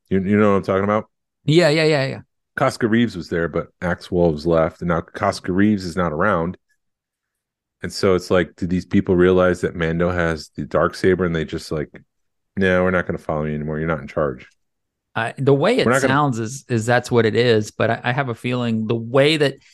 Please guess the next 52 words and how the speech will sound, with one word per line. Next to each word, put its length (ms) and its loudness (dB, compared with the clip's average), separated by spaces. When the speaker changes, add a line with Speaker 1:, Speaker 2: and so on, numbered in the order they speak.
Speaker 2:
everything's 500 2
setting 320 0
up, 220 -2
we'll 100 -4
see 240 -2
them 320 -2
sometime 460 -2
in 100 -4
this 180 -6
season. 500 -6
Speaker 1:
Yeah, 220 4
they 140 4
said 180 0
they 120 4
were 60 2
gonna 180 0
explain 520 -2
it, 240 0
but 160 -2
I'm 140 -2
wondering 300 0
if 120 -4
that's 280 0
what's 120 -14
going 380 -4
on. 340 -4
They're 140 2
like, 160 2
"We're 80 2
not 120 0
gonna 140 -2
follow 280 2
that 220 2
guy, 200 -4
but 100 -6
we 120 -8
can't 220 -2
follow 240 2
you 200 0
anymore 300 -6
'cause 120 -14
you're 140 -4
not 60 -8
in 60 -14
charge." 300 -4
Speaker 2:
Right. 320 -4
Speaker 1:
They 80 -10
just 180 -12
took 180 -10
off. 240 -10
Speaker 2:
Yeah. 240 -6
Um, 420 -2